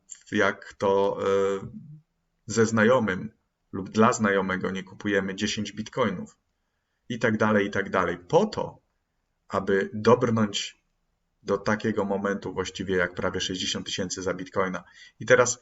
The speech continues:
co ciekawe jest to, że pomiędzy tym wszystkim mieliśmy właśnie takie strzały. Kiedy już wyszliśmy na prostą, a za chwilę mieliśmy strzał tutaj z powrotem prawie do czterech tysięcy.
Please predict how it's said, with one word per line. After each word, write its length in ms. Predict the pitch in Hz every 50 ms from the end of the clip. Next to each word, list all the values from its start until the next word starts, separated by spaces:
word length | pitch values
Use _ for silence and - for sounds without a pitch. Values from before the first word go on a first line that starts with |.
| _ _ _ _ _
co 140 | - - 185
ciekawe 520 | 185 220 - - - 147 147 113 110 98
jest 260 | 98 98 - - -
to, 400 | - 135 110 101 110 110 - - _ _ - _ _ _ _ 101
że 120 | 107 110 107 - - _ _ _
pomiędzy 680 | - 127 120 117 131 139 160 185 185 139 107 98 92 87
tym 200 | - 98 90 90
wszystkim 520 | - - 92 - - - - 90 87 87
mieliśmy 460 | 92 101 101 101 104 98 101 101 98 95
właśnie 400 | - 98 95 - - 92 95 92
takie 280 | - 95 - - -
strzały. 560 | - - - - - 98 90 87 90 87 90 - _ _ _ _ _ _ _ _ _
Kiedy 220 | _ - 101 107 117
już 200 | 127 131 131 120
wyszliśmy 520 | 123 135 - - - 123 110 - 123 120
na 120 | 113 110 107
prostą, 580 | - 123 135 151 - - - 190 185 - - -
a 100 | 110 107
za 100 | 104 107
chwilę 300 | - - - 110 104 101
mieliśmy 380 | 104 101 98 98 - - 104 95
strzał 460 | - - - - - 107 95 95 92
tutaj 260 | - - - 95 90
z 80 | - -
powrotem 460 | - 92 98 - 95 - - 87 -
prawie 300 | - 87 87 85 92 90
do 120 | 87 92
czterech 400 | - - - - 92 90 87 -
tysięcy. 520 | - 90 - - 87 82 82 - - -